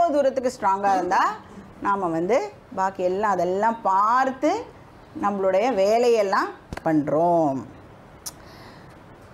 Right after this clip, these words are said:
So இந்த, இந்த effect வந்து இந்த cascading effect அப்படின்னு சொல்லுவாள்ல, நான் வந்து அகங்காரா ஐ வந்து real அப்படின்னு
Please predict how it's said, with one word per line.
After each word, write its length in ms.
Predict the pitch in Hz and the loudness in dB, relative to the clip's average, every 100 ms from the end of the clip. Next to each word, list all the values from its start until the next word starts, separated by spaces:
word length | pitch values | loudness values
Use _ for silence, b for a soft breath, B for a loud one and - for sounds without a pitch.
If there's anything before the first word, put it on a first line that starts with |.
| - | -12
So 120 | - 381 381 | -2 2 2
இந்த, 140 | 285 349 359 262 | 4 4 2 2
இந்த 140 | 254 254 254 269 | 2 4 4 2
effect 280 | 277 359 302 | 0 -2 0
வந்து 160 | 311 349 | 0 2
இந்த 100 | 277 - | 0 0
cascading 840 | 294 320 - - 330 320 302 320 302 254 | 0 0 -2 0 2 4 2 2 2 2
effect 300 | 254 285 277 240 | 0 0 0 -2
அப்படின்னு 260 | 233 254 | 0 -2
சொல்லுவாள்ல, 400 | 233 208 185 196 220 160 - 202 | 0 2 2 2 2 0 -6 0
நான் 260 | 220 240 247 | 2 2 2
வந்து 180 | 277 311 247 240 | 2 2 4 2
அகங்காரா 720 | 294 311 311 302 294 285 277 262 254 | 2 0 0 2 4 2 2 2 2
ஐ 100 | 285 320 311 | 2 2 2
வந்து 160 | 294 285 | 2 2
real 320 | 240 262 285 262 196 | 2 2 4 2 2
அப்படின்னு 300 | 202 226 269 | 0 2 0